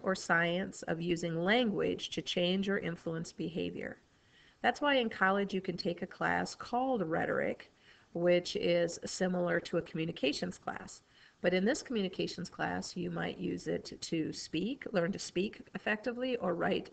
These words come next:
effectively. But most of the time, it's going to involve those persuasive elements. So if you remember, last year in English ten, you did a partner speech, and you did a selling of a product, and you were trying to persuade us.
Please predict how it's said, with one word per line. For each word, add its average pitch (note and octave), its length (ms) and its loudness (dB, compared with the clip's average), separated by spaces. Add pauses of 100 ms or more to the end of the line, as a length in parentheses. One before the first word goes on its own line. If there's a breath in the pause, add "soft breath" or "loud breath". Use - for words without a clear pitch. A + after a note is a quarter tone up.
effectively. F3+ 680 -6 (440 loud breath)
But F#3 140 4
most A3+ 340 4
of D4+ 80 0
the D4 80 0
time, G#3+ 280 2
it's G3 120 -2
going F#3 220 0
to G3+ 140 -2
involve E3+ 480 0
those F3 260 -2
persuasive E3+ 920 -2
elements. - 560 -4 (380 loud breath)
So F3+ 340 4
if F3 120 4
you F3 80 4
remember, F3+ 560 4
last G3+ 480 0
year E3+ 220 2
in E3+ 180 0
English E3 380 -2
ten, C4 320 0
you G3 100 2
did E3+ 140 2
a F3+ 60 0
partner B3 360 0
speech, - 540 -6 (100)
and F3 400 -2
you F3 160 -2
did F3 380 0
a F3 60 -4
selling F3 420 0
of F3 100 -4
a E3 60 -2
product, - 480 -2
and F3 100 -2
you F3 80 -2
were F3 100 -2
trying F3 280 -4
to - 100 -14
persuade G3 680 0
us. - 340 -4